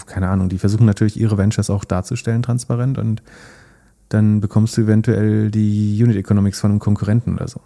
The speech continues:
Das willst du ja eigentlich vermeiden. Ähm, und deswegen würde ich nicht, also d-, das ausgerechnet, das, das Top-Quartal der, der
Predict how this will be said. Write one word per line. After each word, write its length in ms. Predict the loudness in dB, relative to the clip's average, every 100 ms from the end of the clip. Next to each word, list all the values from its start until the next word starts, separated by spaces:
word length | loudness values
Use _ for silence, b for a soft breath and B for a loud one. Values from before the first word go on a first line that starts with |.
| _
Das 180 | -20 -6
willst 220 | -6 -2
du 60 | -2
ja 40 |
eigentlich 200 | -2 -4
vermeiden. 440 | -4 -2 -2 -6 -6
Ähm, 320 | -4 -4 -6 -10 -6
und 140 | -2
deswegen 260 | 0 2 2
würde 120 | 2
ich 80 | 0
nicht, 160 | -2 -6 -20 _
also 220 | -20 -14 -12
d-, 100 | -14 -18 _ _
das 320 | -4 -4 -4 -4
ausgerechnet, 520 | -2 -2 -2 -2 -2
das, 220 | -4 -6 B B B B B B
das 240 | -4 -4 -4
Top-Quartal 1160 | -4 -4 -6 -20 -20 -10 0 0 2 2 2 2
der, 380 | 2 2 -2
der 600 | -4 -2 0 2 0 0